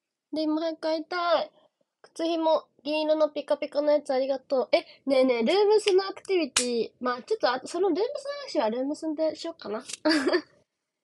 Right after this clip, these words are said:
ルームス、この後ね、ショールームは九時までやって、ルームスは九時半までやる予定です。十七日当たったから久々に会える。えー、嬉しい。十七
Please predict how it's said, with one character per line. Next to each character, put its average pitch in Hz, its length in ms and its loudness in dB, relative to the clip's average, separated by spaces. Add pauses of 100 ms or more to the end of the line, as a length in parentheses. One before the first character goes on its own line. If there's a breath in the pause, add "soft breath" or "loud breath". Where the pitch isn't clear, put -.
(200)
ル 277 80 -2
ー 294 100 2
ム 302 100 -2
ス、 294 360 0 (340)
こ 285 80 -6
の 294 120 6
後 302 200 2
ね、 214 320 -2 (240)
シ - 120 -10
ョ 359 40 2
ー 370 40 0
ル 392 100 0
ー 320 80 0
ム 247 80 0
は 254 420 -4
九 311 120 0
時 262 120 -4
ま 208 160 -2
で 196 100 -4
や 190 100 0
っ - 40 -14
て、 - 640 -2 (960)
ル 254 120 -2
ー 262 60 0
ム 262 120 -4
ス - 120 -8
は 302 220 4
九 - 140 -12
時 262 100 2
半 381 240 -2
ま 285 80 4
で 220 80 -2
や 208 100 4
る 208 80 -6
予 202 120 -4
定 208 240 -6
で 330 320 -2
す。 - 260 -20 (1120)
十 277 120 -2
七 294 220 4
日 285 140 0
当 226 60 -2
た 254 60 -4
っ 254 40 -4
た 285 100 -2
か 254 80 -4
ら 214 80 2
久 240 140 -6
々 254 160 -6
に 254 100 -2
会 233 40 -4
え - 40 -4
る。 - 120 -12
え - 60 0
ー、 320 40 4 (1800)
嬉 370 280 6
し 403 80 -2 (380)
い。 226 80 -10
十 320 80 4
七 554 80 8